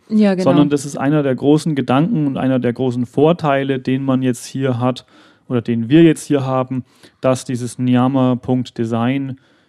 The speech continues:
Speaker 2: von der Idee anknüpft an alles, was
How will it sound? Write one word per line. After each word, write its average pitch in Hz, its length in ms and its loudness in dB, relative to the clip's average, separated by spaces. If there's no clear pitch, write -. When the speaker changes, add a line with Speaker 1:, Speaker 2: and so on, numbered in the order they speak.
Speaker 2:
von 127 200 -2
der 127 100 -2
Idee 143 580 2
anknüpft 156 1000 -2
an 135 180 -4
alles, 131 540 -2
was 123 440 -4